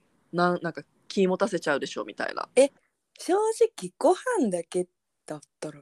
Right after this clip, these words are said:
Speaker 2: 別にじゃない？
Speaker 1: え、本当に？え、で、じゃあ、ちょっと待って。
Speaker 2: ん？
Speaker 1: <laughs> じゃあ、
Speaker 2: しかもそっからチューにならない。
Speaker 1: 例えば、例えば、じゃあ、待って、こうしよう。
Speaker 2: うん。
Speaker 1: えーと、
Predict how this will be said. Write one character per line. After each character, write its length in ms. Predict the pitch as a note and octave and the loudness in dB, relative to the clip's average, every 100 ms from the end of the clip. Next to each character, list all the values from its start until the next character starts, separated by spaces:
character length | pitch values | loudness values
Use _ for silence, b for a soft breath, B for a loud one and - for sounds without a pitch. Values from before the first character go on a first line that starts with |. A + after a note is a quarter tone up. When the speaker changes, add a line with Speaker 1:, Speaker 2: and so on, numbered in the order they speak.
| - | -16
Speaker 2:
別 300 | D#3 - F#3 | -14 -6 -2
に 160 | A#3 | -2
じ 100 | A3 | -2
ゃ 60 | C#3+ | -8
な 200 | D3 D3 | -12 -18
い？ 140 | E3 _ _ _ _ - | -18 _ _ _ _ -6
Speaker 1:
え、 140 | G3 | -4
本 280 | G3+ G3+ A3 | -2 -2 2
当 120 | A#3+ | 2
に？ 180 | A#3 A#3 B B - | 2 -4 B B 4
え、 160 | B3 _ - | 4 _ -2
で、 140 | G#3+ G#3+ _ | -2 -2 _
じ 80 | G#3 | -2
ゃ 20 | |
あ、 0 | |
ち 120 | - - A#3 | -2 -6 0
ょ 20 | |
っ 20 | |
と 100 | F#3 | 0
待 120 | D#3 | 0
っ 80 | - | -2
て。 80 | F3+ | 2
Speaker 2:
ん？ 100 | F#3+ | 6
Speaker 1:
<laughs> 1080 | D#4 C5 D#5+ - G#3 - _ - - - - | 8 6 4 4 4 2 _ -18 -18 -16 6
じ 80 | D#4+ | 6
ゃ 40 | |
あ、 20 | |
Speaker 2:
し 120 | D4 | 8
か 80 | C#4+ | 8
も 100 | E4+ | 8
そ 140 | F4 - | 8 6
っ 40 | |
か 180 | - G#4+ | 6 6
ら 120 | G#4+ | 6
チ 160 | - G4+ | 4 -2
ュ 40 | |
ー 20 | |
に 160 | A#3 D3+ | -2 -6
な 140 | D#3+ | -6
ら 180 | F3 C#4+ | -2 -2
な 120 | C4 | -2
い。 100 | C#3+ _ _ _ _ _ _ - | -6 _ _ _ _ _ _ -4
Speaker 1:
例 80 | |
え 0 | |
ば、 0 | E4 | 0
例 80 | F#4+ | 2
え 40 | |
ば、 180 | G3+ - | 2 0
じ 120 | - | 2
ゃ 20 | E3+ | 2
あ、 60 | |
待 140 | E3 D3 | 2 -2
っ 40 | |
て、 240 | - - _ | -4 -10 _
こ 140 | - A3 | 0 0
う 40 | |
し 120 | - | 2
よ 200 | F3 - _ _ _ _ F3+ | -4 -4 _ _ _ _ -4
う。 40 | |
Speaker 2:
う 40 | |
ん。 40 | F3+ | -4
Speaker 1:
え 220 | E3+ E3 | -4 -10
ー 40 | - | -8
と、 440 | D3+ D3 C#3+ | -4 -4 -4